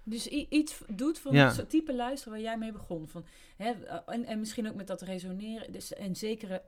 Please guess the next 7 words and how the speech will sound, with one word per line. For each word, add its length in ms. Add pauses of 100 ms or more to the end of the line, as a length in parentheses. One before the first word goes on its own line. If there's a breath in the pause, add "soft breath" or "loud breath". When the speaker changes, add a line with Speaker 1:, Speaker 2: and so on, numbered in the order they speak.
(340)
Speaker 1:
bewuste, 560
aandachtige 640
houding 400
aanneemt. 640
Speaker 2:
Mhm. 240 (480 loud breath)
Speaker 1:
En, 400 (120)
eh, 80